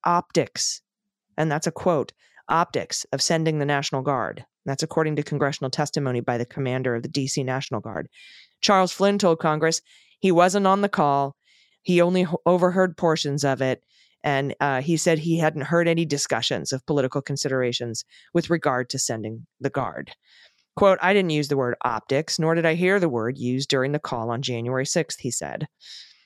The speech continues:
Mm, but Piatt did. Colonel Matthews called those comments by General Flynn outright perjury and said he unmistakably heard him say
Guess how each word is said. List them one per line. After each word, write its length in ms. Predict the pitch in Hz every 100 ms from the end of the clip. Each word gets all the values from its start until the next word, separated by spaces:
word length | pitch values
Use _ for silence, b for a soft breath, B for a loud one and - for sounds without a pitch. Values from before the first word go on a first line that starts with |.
| B _ _
Mm, 280 | 151 95 - _ -
but 180 | 139 - -
Piatt 360 | 180 139 104
did. 320 | - 139 - - _ _ _ _ _ _ _ -
Colonel 240 | - 185
Matthews 360 | 160 160 156 143
called 220 | - 143
those 160 | 131 135
comments 380 | - 143 131 -
by 120 | 139
General 320 | 139 135 123
Flynn 400 | - 131 131 - -
outright 400 | 151 156 165 -
perjury 340 | - 175 123 - b b b b
and 120 | 143
said 160 | 143 151
he 120 | 156
unmistakably 640 | 117 151 147 165 185 147 131
heard 200 | 139 131
him 120 | 139
say 360 | - 147 117